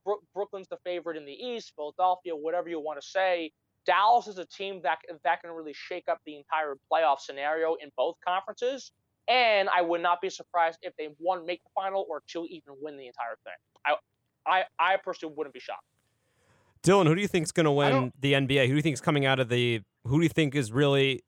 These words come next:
Speaker 2: poised to make a big role, uh, big run that we really don't, aren't really expecting?
Speaker 3: Um, I, I don't know, because I, I genuinely think, like, I, in the East at least, I don't think anyone's gonna beat the Nets. I, I really don't.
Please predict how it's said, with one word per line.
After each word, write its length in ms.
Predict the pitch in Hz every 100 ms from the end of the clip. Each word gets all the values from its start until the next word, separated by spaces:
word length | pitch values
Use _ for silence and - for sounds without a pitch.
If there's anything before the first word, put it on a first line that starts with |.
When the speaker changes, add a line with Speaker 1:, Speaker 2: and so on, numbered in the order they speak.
| -
Speaker 2:
poised 400 | - 143 135 -
to 40 |
make 200 | 127 127
a 60 | 110
big 280 | 139 135
role, 240 | 113 127 135
uh, 160 | 120 113
big 220 | 139 110
run 220 | 120 127
that 120 | 113
we 100 | 110
really 380 | 131 135 127 110 _ -
don't, 160 | 120 127
aren't 180 | 143
really 220 | 139 135 117
expecting? 580 | - 131 127 110 98 - _ _ _ _ _ _ _ _ _ _ _ _ _ _ _ _ _ _ _ _ -
Speaker 3:
Um, 720 | 185 214 226 233 233 220 190 _ _ _ _ -
I, 200 | 214 220
I 80 | 202
don't 240 | 262 247 214
know, 160 | 247
because 320 | 180 170 175
I, 160 | 190 196
I 120 | 170
genuinely 720 | 175 147 196 214 214 208 185 147 -
think, 240 | 190 170 -
like, 280 | 151 131 _ -
I, 100 | 143 - _ -
in 140 | 196
the 200 | 190 175
East 240 | 226 214
at 80 | 240
least, 360 | 233 233 220 _ -
I 80 | 180
don't 140 | 165
think 120 | 151
anyone's 260 | 139 131 117
gonna 140 | 117
beat 160 | 110 104
the 60 |
Nets. 500 | 101 98 98 _ - _ -
I, 60 | 123
I 40 | 151
really 380 | 143 135 110 101
don't. 380 | 104 104 101